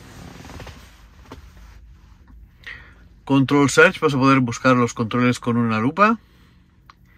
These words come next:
Eh, achievement now sound when you shift gears to click achievements, go to controls, aplicar achievements.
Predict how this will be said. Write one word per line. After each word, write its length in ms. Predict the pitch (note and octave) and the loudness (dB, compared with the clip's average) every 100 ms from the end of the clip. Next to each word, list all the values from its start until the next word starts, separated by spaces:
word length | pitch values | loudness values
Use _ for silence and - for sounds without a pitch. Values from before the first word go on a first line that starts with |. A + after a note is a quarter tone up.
| _ _ _ _ _ _ _ _ _ - | _ _ _ _ _ _ _ _ _ -14
Eh, 280 | A#2 A2+ A#2 | -12 -10 -12
achievement 400 | A#2+ C#3+ D3+ C#3 | -10 -10 -8 -6
now 120 | C#3 | -8
sound 360 | C3 C3 C3+ | -6 -6 -4
when 240 | A#2+ B2 A#2+ | -4 -6 -6
you 180 | A#2 A#2 | -8 -10
shift 400 | - B2 B2 - | -10 -10 -10 -10
gears 320 | B2+ C3 B2+ | -8 -6 -8
to 160 | - B2 | -14 -14
click 260 | B2+ A#2+ B2+ | -12 -12 -14
achievements, 560 | A2+ - B2 B2 - | -16 -16 -14 -14 -16
go 140 | - - | -20 -20
to 100 | - | -18
controls, 420 | G#2+ - A#2+ A#2+ | -18 -16 -18 -18
aplicar 380 | - - - A2+ | -20 -20 -20 -18
achievements. 460 | - - F#2+ - | -16 -16 -16 -20